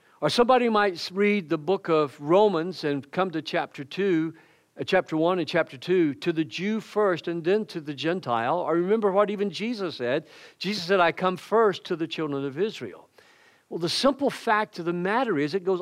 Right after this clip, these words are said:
all the way back to this Abrahamic covenant where God first announced his salvation plan through the Jewish people.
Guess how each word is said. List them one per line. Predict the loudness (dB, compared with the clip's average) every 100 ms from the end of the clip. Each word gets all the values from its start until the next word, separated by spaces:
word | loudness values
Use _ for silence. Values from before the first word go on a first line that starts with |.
| -2
all | 0 2
the | 2
way | 0
back | 2 0 0
to | -4
this | -4 -4 -2
Abrahamic | -2 0 -4 -4 -6 -6 -10
covenant | -10 -2 -2 -2 -4 -6 -6 -16 _ _ _ _ _ _ _
where | 2 2
God | -2 -2 4 6 6 4 2 -2 -6 _ _ _ _
first | _ 2 4 6 2 -2
announced | 0 2 2 0 -8
his | -6 -4 -2
salvation | 2 2 4 2 2 -2 -4
plan | -6 -6 -4 -2 0 -2 -4 -10 _ _ _ _ _
through | -14 -2 2 4 4 0 -8
the | -10
Jewish | -8 -6 -8 -10
people. | -10 -10 -8 -10 -10